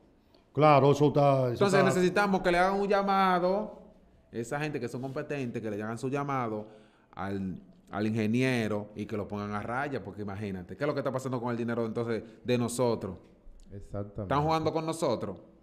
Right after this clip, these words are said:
Speaker 2: ¿Somos un relajo?
Speaker 1: Eso es lo que aparenta. Y demostrado que se
Speaker 2: No
Speaker 1: está re-,
Speaker 2: tenemos,
Speaker 1: que
Speaker 2: no tenemos fuente de trabajo, donde si nos hacen esa carretera podemos mejorar el,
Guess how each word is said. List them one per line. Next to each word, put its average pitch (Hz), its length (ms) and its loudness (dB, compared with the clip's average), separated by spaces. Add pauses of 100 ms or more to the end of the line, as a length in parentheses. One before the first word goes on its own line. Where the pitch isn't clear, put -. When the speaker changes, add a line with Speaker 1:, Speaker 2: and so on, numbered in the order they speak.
(360)
Speaker 2:
¿Somos 160 280 -2
un 170 60 2
relajo? 135 480 2 (300)
Speaker 1:
Eso 131 220 -4
es 135 40 0
lo 117 60 -2
que 120 60 -4
aparenta. 123 420 -8 (1400)
Y 147 140 -2
demostrado 127 840 -2 (1080)
que - 100 -14
se 120 80 -8
Speaker 2:
No 185 120 4
Speaker 1:
está 220 140 4
re-, 202 100 4
Speaker 2:
tenemos, 202 280 4
Speaker 1:
que - 260 -12 (120)
Speaker 2:
no 220 240 4
tenemos 196 720 2
fuente 180 240 2
de 165 120 6
trabajo, 120 680 -2
donde 156 200 -4
si 165 100 -8
nos 160 120 -6
hacen 180 200 -4
esa 170 160 -2
carretera 165 480 0
podemos 160 320 -4
mejorar 160 360 -2
el, 151 80 -2